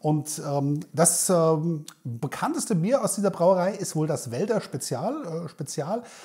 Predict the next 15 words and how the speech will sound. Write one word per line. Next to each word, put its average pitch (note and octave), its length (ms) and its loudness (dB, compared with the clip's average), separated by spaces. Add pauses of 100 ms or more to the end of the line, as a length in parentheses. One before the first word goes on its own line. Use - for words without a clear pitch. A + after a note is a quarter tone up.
(120)
habe E3+ 140 0
ich E3+ 60 -4
ja E3+ 80 -2
auch F#3+ 80 -2
mal F#3 180 2
gelernt D#3+ 420 0
bei D3 120 -2
einem D#3+ 180 -2
unserer D3 200 -4
Live-Tastings. F#3 680 -2 (480)
Ähm, C#3+ 280 -2 (120)
je E3+ 520 2
westlicher F#3+ 680 -2
man F3+ 220 -2
im, D#3+ 380 -2